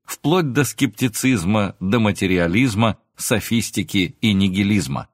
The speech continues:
Карл Ясперс. Введение в философию. Словосочетание «осевое время» принадлежит немецкому философу-экзистенциалисту Карлу Ясперсу.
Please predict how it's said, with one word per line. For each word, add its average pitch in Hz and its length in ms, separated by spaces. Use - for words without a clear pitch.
Карл 120 560
Ясперс. 85 640
Введение 101 760
в - 20
философию. - 840
Словосочетание 160 1000
«осевое 123 680
время» 120 380
принадлежит 120 720
немецкому 151 540
философу-экзистенциалисту 123 1800
Карлу 139 320
Ясперсу. 87 600